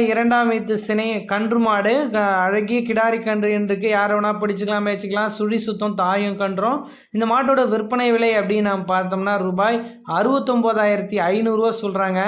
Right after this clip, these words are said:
அந்த விலையை முன்பின் அனுசரிச்சு கொடுக்கலாம் அப்படின்னு நண்பர் தரப்புல இருந்து தெரிவிச்சிருக்காங்க. மாடு பிடிச்சிருந்தா பதினைந்து லிட்டர் கறவை திறன் சொல்றாங்க. நீங்க நேர்ல போய் பார்த்து, அதை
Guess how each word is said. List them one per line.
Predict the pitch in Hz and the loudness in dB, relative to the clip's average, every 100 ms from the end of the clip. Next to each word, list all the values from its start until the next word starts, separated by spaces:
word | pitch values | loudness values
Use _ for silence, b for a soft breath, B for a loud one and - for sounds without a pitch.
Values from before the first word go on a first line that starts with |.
| 226 | 0
அந்த | 165 185 220 | -2 -2 0
விலையை | 226 220 220 214 | 0 0 0 0
முன்பின் | 202 208 220 214 196 | -2 -2 -2 -2 -2
அனுசரிச்சு | 190 214 - - | -2 -6 -8 -8
கொடுக்கலாம் | 196 196 202 | -6 -2 -2
அப்படின்னு | 190 185 196 | 0 -2 -2
நண்பர் | 185 180 208 202 | -2 -2 -2 -2
தரப்புல | 196 185 190 | -4 -2 -6
இருந்து | 185 185 | -6 -4
தெரிவிச்சிருக்காங்க. | 185 190 185 185 196 196 254 B B B | -2 -2 -4 -4 -2 -2 -4 B B B
மாடு | 202 233 254 | 0 2 2
பிடிச்சிருந்தா | 254 240 233 214 220 214 | 0 -2 0 0 0 2
பதினைந்து | 214 220 214 208 | 0 0 0 0
லிட்டர் | 214 247 233 214 | 0 0 0 0
கறவை | 208 220 | 0 0
திறன் | 220 214 208 | -2 -2 -2
சொல்றாங்க. | 208 196 196 214 | -2 -2 -2 -2
நீங்க | 202 196 | -2 -2
நேர்ல | 190 208 214 208 | 0 0 0 -2
போய் | 208 208 208 | -2 -2 0
பார்த்து, | 190 196 196 226 | 0 0 0 -2
அதை | 214 | -2